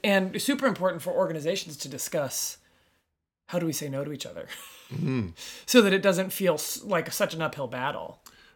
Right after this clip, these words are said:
Speaker 2: Right.
Speaker 1: You know?
Speaker 2: Mm-hmm.
Speaker 1: It doesn't feel like, "I'm breaking all of the boundaries by
Speaker 2: Yeah.
Speaker 1: saying no."
Speaker 2: Mm-hmm.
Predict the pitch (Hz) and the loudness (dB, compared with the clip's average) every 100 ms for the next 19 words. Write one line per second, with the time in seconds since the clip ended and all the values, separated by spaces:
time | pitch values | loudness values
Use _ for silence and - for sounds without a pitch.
0 | _ 92 101 110 - - _ 160 139 127 | _ -2 0 0 -4 -18 _ -6 -4 -6
1 | 139 - 107 87 120 147 - 151 147 131 | -8 -10 -8 -6 -6 -6 -10 -8 -10 -12
2 | 139 131 123 - - - - - - - | -10 -8 -8 -12 -14 -14 -14 -16 -16 -12
3 | 147 139 120 151 143 127 127 123 120 117 | -8 -6 -6 -6 -2 -2 -2 -4 -6 -4
4 | 165 127 120 - 143 127 117 - 104 95 | -4 -4 -8 -6 -4 -2 -4 -6 -8 -8
5 | - - 170 139 120 123 - 143 120 143 | -6 -4 -2 -2 -4 -10 -12 -6 -4 -4
6 | - - - _ _ _ _ 117 90 98 | -6 -12 -18 _ _ _ _ -10 -6 -6